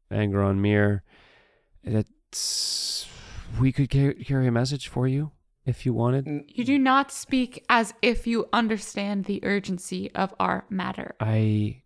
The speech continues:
Speaker 1: I
Speaker 3: You
Speaker 1: think
Speaker 3: speak in words that seem to placate but are in fact dismissal.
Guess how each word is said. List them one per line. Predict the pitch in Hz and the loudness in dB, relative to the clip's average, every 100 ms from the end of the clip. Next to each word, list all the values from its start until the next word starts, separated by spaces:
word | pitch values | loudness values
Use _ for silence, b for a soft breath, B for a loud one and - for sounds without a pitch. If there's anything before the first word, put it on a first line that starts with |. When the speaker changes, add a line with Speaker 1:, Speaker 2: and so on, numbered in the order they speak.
| _ - | _ -2
Speaker 1:
I | |
Speaker 3:
You | 113 - | -2 4
Speaker 1:
think | 240 254 | 2 2
Speaker 3:
speak | - 285 277 | 2 2 4
in | 247 240 | 4 6
words | 240 240 240 233 - _ - | 6 6 4 0 -10 _ 2
that | 240 - - | 4 4 -2
seem | - 277 269 | 2 4 2
to | - | 4
placate | - 269 233 - 277 262 | 4 4 -2 0 -2 2
but | 247 - | 2 6
are | 214 208 | 6 6
in | 196 | 0
fact | - 190 - - | 0 0 0 -8
dismissal. | 185 - - - - | -6 -6 -8 -8 -10